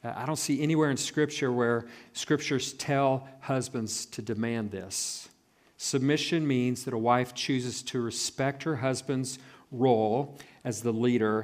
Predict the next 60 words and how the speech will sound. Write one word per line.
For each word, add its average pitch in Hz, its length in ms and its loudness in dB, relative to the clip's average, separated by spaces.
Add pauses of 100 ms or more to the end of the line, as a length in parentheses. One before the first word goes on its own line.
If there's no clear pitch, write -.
and 117 100 -8
she 117 140 -2
chooses 117 480 -2
to - 100 -12
step 120 360 -4
under 113 380 -4 (360)
his 113 180 -6
leadership. 117 380 -2
Now, 120 100 -4
there's 117 140 -6
so 143 240 2
much 131 240 0
that 113 220 0
I 110 80 -8
should, 110 220 -8 (320)
wish 127 140 -6
I 139 40 -2
had 120 120 -2
time 120 240 0
to 110 60 -4
say 123 180 -2
what 123 180 0
that 120 140 -2
means 120 280 -2
and 113 80 -4
what 113 100 -2
it 107 80 -10
doesn't 117 320 -4
mean. 113 360 -4 (460)
But 135 460 -2
the 135 60 2
main 139 220 2
thing 139 120 0
I 131 40 0
want 131 140 2
to 113 60 -2
hear 143 180 0
you 120 380 0 (280)
hear, 135 380 -6 (140)
want 127 200 -8
you 135 60 -6
to 110 80 -4
hear 127 200 2
is 113 120 -2
that 117 100 -4
it, 123 140 -4
it's, 113 160 -8
it, 123 180 -4 (120)
it's - 140 -10
a 110 40 -8
gift. - 500 -6 (320)
It's - 80 -10
a 123 80 -4
gift 139 220 0
of 113 100 -4
love 117 220 4
that 110 100 -2
a 110 40 0
wife 107 280 2
offers 107 560 -4